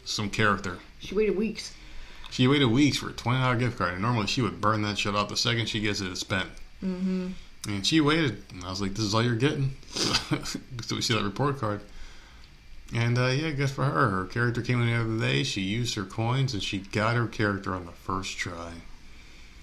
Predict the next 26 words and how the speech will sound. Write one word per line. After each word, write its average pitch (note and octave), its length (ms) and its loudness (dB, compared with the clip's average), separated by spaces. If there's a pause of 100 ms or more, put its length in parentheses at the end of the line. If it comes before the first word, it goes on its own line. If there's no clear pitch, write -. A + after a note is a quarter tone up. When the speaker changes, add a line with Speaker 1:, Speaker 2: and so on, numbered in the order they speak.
(600)
Speaker 1:
And A#2 140 2
that's E3+ 240 6
really B2+ 320 6
hard G#2+ 160 6
to G2+ 100 2
do G2 200 2
in F2+ 60 -6
these F2 160 -8
little F2 140 -10
fucking F2 580 -10
mobile G2+ 280 2
games, F#2+ 300 -4
'cause G2 100 -2
they G2+ 80 0
s-, - 240 4 (100)
they G#2 120 2
try F#2 160 -2
to F2 80 -8
screw - 200 -4
you, F2+ 80 -6
'cause F#2+ 120 -6
all G2+ 80 -2
they F#2 40 -2
want F2 180 -8
is F#2+ 100 -10
money F2+ 300 -10